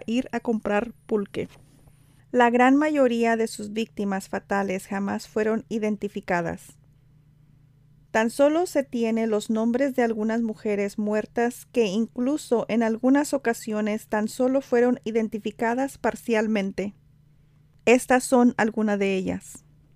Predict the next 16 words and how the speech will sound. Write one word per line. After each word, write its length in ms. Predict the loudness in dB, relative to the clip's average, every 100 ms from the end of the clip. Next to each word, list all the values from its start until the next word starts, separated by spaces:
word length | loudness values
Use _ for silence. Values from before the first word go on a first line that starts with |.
| _ _ _ _ _ 0
Candelaria 640 | 4 6 6 4 6 6
Mendoza, 600 | 6 4 2 -2 -6 -6 _ _ _ _
Francisca 800 | -4 2 2 2 -2 -4 -2 -2
Rivera, 500 | 0 0 0 0 -4 -10 _ _ _ 0
María 440 | 4 4 6 4
de 120 | 4
Jesús 500 | 2 0 -2 -4 -4
González, 760 | 0 0 0 -2 -2 -2 -6 -14 -20 _ _ _ _ _ _ _
Margarita, 800 | 2 4 4 2 0 -4 -6 -6 -14 _ _ _ _ _ _ _ -20 _
María 460 | 2 4 6 6 6
Guadalupe 800 | 6 6 6 4 4 4 4 0
Villagrán, 720 | -4 0 0 2 0 0 -4 -8 _ _ _ _
Josefina 640 | 2 4 4 2 4 6 6
Rodríguez, 760 | 4 2 0 0 -2 -6 -16 _ _ _ _ _ _ _ 0
María 380 | 4 8 10
Muñoz, 720 | 10 10 8 8 4 -2 -20